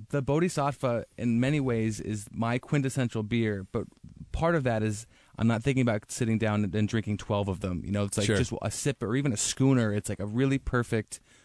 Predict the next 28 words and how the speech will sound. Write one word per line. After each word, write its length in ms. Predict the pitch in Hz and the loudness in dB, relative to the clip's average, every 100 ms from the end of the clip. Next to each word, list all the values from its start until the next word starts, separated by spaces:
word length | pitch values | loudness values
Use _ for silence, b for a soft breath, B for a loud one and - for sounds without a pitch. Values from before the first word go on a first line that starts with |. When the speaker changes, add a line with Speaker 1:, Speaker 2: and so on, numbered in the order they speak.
| b | b
Speaker 1:
flavorful. 720 | - 113 117 120 - 120 117 104 | -2 0 2 0 2 2 2 0
It's 100 | - | -2
got 200 | 110 - | -2 -2
the 100 | 117 | -2
hops, 380 | 113 110 107 | 0 0 -2
but 140 | - 92 | -8 -8
it's 100 | - | -6
got 180 | 104 - | -6 -6
the 80 | |
citrus 520 | - 117 - 113 110 110 | -4 -4 -2 -2 -2 -4
and 100 | 101 | -4
it's 100 | - | -4
got 180 | 104 - | -4 -4
the 60 | |
body, 480 | 104 104 101 101 98 b b b b | -2 -2 0 -2 -4 b b b b
and 100 | 107 | -2
it 80 | 104 | 0
has 220 | 110 123 | -2 -2
that 100 | 113 | -4
sort 140 | 123 104 | -4 -4
of 80 | |
light, 400 | 104 107 110 110 | -2 0 0 -2
sunshiny, 680 | - - 113 113 113 107 110 | -6 0 0 0 0 2 4
even 260 | 107 104 101 | 2 0 -2
golden 440 | 101 104 110 110 | -2 -2 0 -2
quality 560 | 107 - 107 110 110 113 | -2 0 2 2 0 -2
that 160 | 107 107 | -2 -2
I 200 | 104 | -4